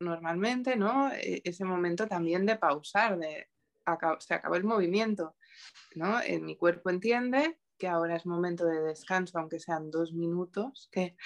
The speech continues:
ahora <laughs> duran dos minutos los shavasanas, generalmente ya nos parece largo.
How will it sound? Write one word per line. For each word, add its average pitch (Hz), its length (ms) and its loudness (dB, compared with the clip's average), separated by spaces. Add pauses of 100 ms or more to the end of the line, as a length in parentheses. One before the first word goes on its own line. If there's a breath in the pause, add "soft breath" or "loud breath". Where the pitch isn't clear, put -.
(240 loud breath)
ahora 196 340 8
<laughs> 170 100 -4
duran 226 400 6
dos 208 200 4
minutos 202 540 0
los 196 260 -4
shavasanas, 190 760 -2 (600 loud breath)
generalmente 214 720 4
ya 214 120 4
nos 220 160 -2
parece 214 360 0
largo. 202 480 0